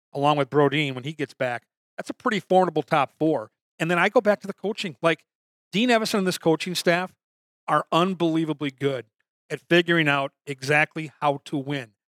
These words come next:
They evolved into a team that stunk defensively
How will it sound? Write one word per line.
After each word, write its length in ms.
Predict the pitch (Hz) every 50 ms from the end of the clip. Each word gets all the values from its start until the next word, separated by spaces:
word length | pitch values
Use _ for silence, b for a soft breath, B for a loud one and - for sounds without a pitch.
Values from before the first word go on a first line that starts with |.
| _ _ _
They 120 | 151 160
evolved 540 | 156 151 127 - 147 143 160 190 208 190 175
into 220 | 180 175 170 160 160
a 60 | 151
team 380 | - _ 160 156 160 160 160
that 180 | 143 127 - -
stunk 520 | - - - - - 190 185 170 139 - _ _ _ _
defensively 680 | - 143 - 156 151 147 - - 139 120 127 123 117 110